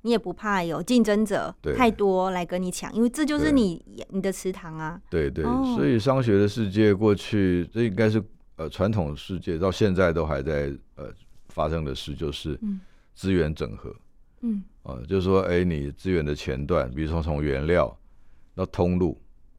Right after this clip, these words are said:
Speaker 2: 哦，你要从进货要做嘛，做完要卖嘛，
Speaker 1: 嗯。
Speaker 2: 啊，至少经过这三个过程嘛，
Speaker 1: 嗯。
Speaker 2: 啊，就是这个从生产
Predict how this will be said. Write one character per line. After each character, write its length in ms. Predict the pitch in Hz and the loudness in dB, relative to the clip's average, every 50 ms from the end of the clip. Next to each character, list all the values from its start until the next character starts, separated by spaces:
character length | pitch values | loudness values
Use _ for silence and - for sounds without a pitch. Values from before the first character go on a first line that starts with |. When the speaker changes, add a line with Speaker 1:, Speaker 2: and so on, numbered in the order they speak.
| - | -12
Speaker 2:
哦， 120 | - 78 76 | -8 -6 -4
你 140 | 78 80 87 | -2 0 2
要 260 | 104 110 107 107 101 | 4 6 6 6 4
从 320 | - 92 85 85 85 85 | 4 2 -2 -2 -2 -4
进 280 | 82 - 113 98 90 90 | -4 -2 0 0 0 2
货 200 | 101 101 92 90 | 4 4 6 6
要 140 | 90 85 78 | 6 4 2
做 300 | - - 107 92 76 57 | 0 -2 0 0 0 0
嘛， 120 | 53 50 50 | -4 -8 -6
做 160 | - 113 101 | -2 2 2
完 140 | 90 73 73 | 2 2 2
要 120 | 80 80 78 | 0 0 0
卖 300 | 80 87 90 73 - - | 0 0 0 -2 -2 -6
嘛， 60 | - - - | -12 -10 -6
Speaker 1:
嗯。 300 | 240 220 208 175 190 196 | -4 -4 -4 -6 -8 -10
Speaker 2:
啊， 80 | 73 73 | -10 -6
至 140 | 98 104 87 | -4 -2 0
少 120 | 80 69 | 0 0
经 160 | 67 87 87 | 0 0 0
过 140 | 82 90 87 | 0 2 2
这 100 | 85 82 | 0 0
三 200 | - - 76 76 | -2 -2 -2 -2
个 100 | 73 69 | -2 -4
过 240 | - - 71 64 60 | -4 -6 -6 -6 -8
程 180 | - - - - | -10 -12 -16 -12
嘛， 80 | - 233 | -6 -4
Speaker 1:
嗯。 180 | 233 208 196 85 - | -4 -4 -6 -8 -12
Speaker 2:
啊， 120 | - - - - - - - - - - | -16 -16 -16 -20 -20 -20 -20 -18 -10 -8
就 80 | 92 | -6
是 340 | 82 92 92 90 85 80 - - - _ _ - - - | 0 2 2 2 2 0 -2 -6 -16 _ _ -20 -20 -12
这 120 | - 92 82 | -8 -6 -4
个 300 | 76 78 73 71 71 69 | -2 -2 0 0 -2 -4
从 420 | - - 73 76 80 82 85 80 - - _ _ _ _ _ _ - - - - - | -4 -4 -4 -2 -2 -2 -4 -6 -8 -12 _ _ _ _ _ _ -20 -20 -20 -20 -14
生 260 | - - 95 95 98 | -6 -2 0 0 0
产 260 | 92 - 90 - - | 0 2 0 0 -2